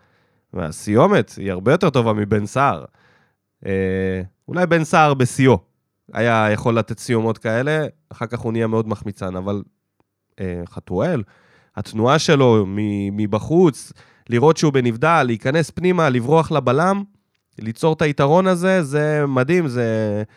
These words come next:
תכונות של חלוץ, חלוץ פרופר, פר אקסלנס, תקראו לזה תואם, מי שאתם רוצים,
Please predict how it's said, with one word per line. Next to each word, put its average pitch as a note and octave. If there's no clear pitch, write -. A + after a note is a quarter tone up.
תכונות C#3+
של E3
חלוץ, D3
חלוץ D3
פרופר, D3
פר D#3+
אקסלנס, C#3
תקראו A#2
לזה B2
תואם, D3+
מי C3+
שאתם C3
רוצים, C3